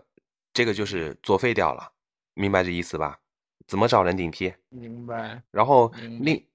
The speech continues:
Speaker 1: 另外的话，就是被害妄想也会出现在招标的过程啊。我有的时候我自己被害妄想症，我在封装这种文件袋的时候，“哎呀，我刚刚这个东西这一页盖章了没？我这一页这个东西写了没？”然后我又把它拆开来，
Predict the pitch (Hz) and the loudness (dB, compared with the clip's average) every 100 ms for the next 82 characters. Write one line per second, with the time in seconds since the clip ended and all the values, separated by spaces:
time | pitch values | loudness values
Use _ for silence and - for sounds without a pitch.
0 | _ - 190 190 156 139 135 131 131 175 | _ 0 6 8 8 6 0 -2 -2 0
1 | 156 139 117 104 85 85 165 175 127 110 | 2 2 0 -2 -4 -4 -2 -2 -2 -2
2 | 104 98 95 101 95 - 104 - 80 76 | -2 2 2 0 -2 -2 -2 -2 -6 -4
3 | 80 101 90 117 123 98 78 76 123 104 | 0 0 2 0 0 0 0 -2 -4 -2
4 | 98 87 90 87 71 80 76 69 101 104 | 0 0 0 -2 -4 -6 -4 0 2 4
5 | 82 - - - 113 113 110 110 98 76 | 2 -4 -10 0 2 6 6 6 0 0
6 | 80 90 90 90 78 73 - - - - | 0 0 2 2 2 -4 -8 -16 -16 -10
7 | - 202 165 107 156 180 185 170 143 143 | -4 -2 -2 0 2 2 4 4 2 0
8 | 135 131 180 147 160 135 95 _ _ - | -2 -2 0 0 0 0 -2 _ _ 2
9 | 175 147 156 180 80 - _ _ _ _ | 2 4 2 2 -2 -10 _ _ _ _
10 | _ _ _ - 151 214 196 180 156 147 | _ _ _ 2 4 4 4 2 2 0
11 | 202 165 139 147 - - 80 71 101 69 | 0 2 2 -2 -6 -6 -4 -4 -4 -6
12 | - 82 95 101 - 87 - 85 80 65 | -6 2 4 4 -2 -6 -6 -6 -8 -10